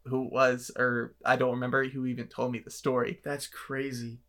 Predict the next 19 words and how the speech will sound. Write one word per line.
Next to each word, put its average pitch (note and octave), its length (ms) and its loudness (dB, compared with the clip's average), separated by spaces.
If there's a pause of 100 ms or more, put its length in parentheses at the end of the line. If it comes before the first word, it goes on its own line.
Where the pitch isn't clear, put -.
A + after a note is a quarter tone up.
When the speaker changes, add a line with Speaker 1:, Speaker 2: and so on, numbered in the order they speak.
Speaker 1:
But D3 420 10
I D3 220 10
think C#3+ 180 2
that's C#3+ 160 2
super C#3 300 2
crazy C3 440 -2
that B2 200 4
we B2+ 120 -2
have, B2 360 4
like, A#2+ 280 -2
a B2+ 60 -4
secret B2 400 0
underground A#2+ 480 0
system. C3+ 300 -6
But C#3 100 2
I'm D#3 120 4
pretty A#3 220 6
sure A#3+ 180 6
there's E3 320 2